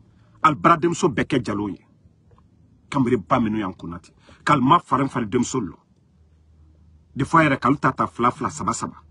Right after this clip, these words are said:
K'alu sago bɔ alu la. O bɛɛ le kɛla bi Laginɛ. Su lɔnbali minnu, kanbere ba minnu y'an kunna ten. Almeri a ko Ala de se ka kinikina ma. Ko mɔgɔ minnu ye jamana ɲɛmɔgɔw ye.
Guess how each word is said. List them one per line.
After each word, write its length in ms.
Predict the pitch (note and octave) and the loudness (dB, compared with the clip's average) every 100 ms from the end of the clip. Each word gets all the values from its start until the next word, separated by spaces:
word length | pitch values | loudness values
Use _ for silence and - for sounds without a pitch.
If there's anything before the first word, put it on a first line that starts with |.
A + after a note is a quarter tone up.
| _ _ _ _ - | _ _ _ _ -8
K'alu 180 | A2 C3+ | -2 -2
sago 300 | - G#2+ F#2+ | -2 -4 -4
bɔ 120 | F#2+ | -6
alu 100 | E2+ - | -6 -12
la. 80 | _ _ _ _ _ _ _ _ _ _ _ _ _ _ - | _ _ _ _ _ _ _ _ _ _ _ _ _ _ -8
O 60 | A#2 | -4
bɛɛ 180 | C3 C3 | 0 0
le 80 | |
kɛla 220 | G2+ G#2+ G2+ | 0 -4 -4
bi 80 | F#2 | -6
Laginɛ. 360 | D#2+ D2+ - - _ - _ _ _ _ | -8 -12 -16 -18 _ -20 _ _ _ _
Su 220 | - F3 | -4 2
lɔnbali 500 | C3 A2+ G2 A#2+ A#2 | 4 2 0 -2 -2
minnu, 200 | G#2 G2 | -2 -4
kanbere 340 | - A#2 A#2+ G#2 | -4 -2 -2 -2
ba 180 | B2+ | -2
minnu 160 | A2 G#2 | -2 -2
y'an 160 | F#2+ F#2 | -6 -10
kunna 240 | E2 E2 | -12 -14
ten. 160 | - _ _ - _ _ _ _ _ _ _ _ _ _ _ _ - | -16 _ _ -20 _ _ _ _ _ _ _ _ _ _ _ _ -6
Almeri 280 | C3 B2+ B2+ | -2 0 0
a 100 | A2+ | 0
ko 100 | A#2 | -2
Ala 120 | A#2 | -2
de 80 | A2+ | -4
se 160 | A#2+ - | -6 -8
ka 140 | - | -8
kinikina 440 | - G2+ - G#2 | -8 -10 -6 -6
ma. 160 | G2+ F2 - _ _ _ _ _ _ _ _ _ _ - - _ - | -4 -6 -12 _ _ _ _ _ _ _ _ _ _ -20 -20 _ -8
Ko 100 | C#3+ | -4
mɔgɔ 240 | C3 A#2 | -2 0
minnu 160 | B2+ A#2 | 2 2
ye 80 | G2 | 0
jamana 360 | A2 G#2 A#2 | -4 -2 0
ɲɛmɔgɔw 480 | A#2 G#2 G#2 G#2 | 0 0 -2 -4
ye. 80 | F2+ | -6